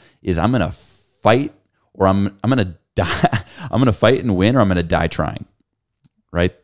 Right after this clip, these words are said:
Those are the only options because they're surrounded, right? Now, the reason that the being surrounded on not all four sides is more effective is because it opens up another option in the opponent's mind where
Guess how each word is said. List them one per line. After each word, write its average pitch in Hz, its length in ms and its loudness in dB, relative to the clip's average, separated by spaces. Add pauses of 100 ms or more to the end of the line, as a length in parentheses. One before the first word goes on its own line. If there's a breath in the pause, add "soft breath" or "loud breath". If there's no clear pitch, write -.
(160)
Those 120 200 6
are 139 60 6
the 120 140 6
only 110 180 4
options 92 500 -2
because 90 440 -2
they're 87 100 0
surrounded, - 720 -4 (800)
right? 87 260 2
Now, 90 260 4
the 85 200 2
reason 127 360 4
that 101 140 2
the 87 340 2 (220)
being 98 160 2
surrounded 90 320 0
on 82 320 -2
not 95 300 -2
all 107 140 2
four 90 200 0
sides 85 260 -2
is 82 120 -6
more 85 160 0
effective 92 460 -4
is 85 120 -4
because 98 320 -2
it - 200 -6
opens 113 360 0
up 95 180 -2
another 87 340 -2
option 87 380 -4
in 101 80 -2
the 87 120 -2
opponent's 85 480 -4
mind 117 340 -4
where 85 240 0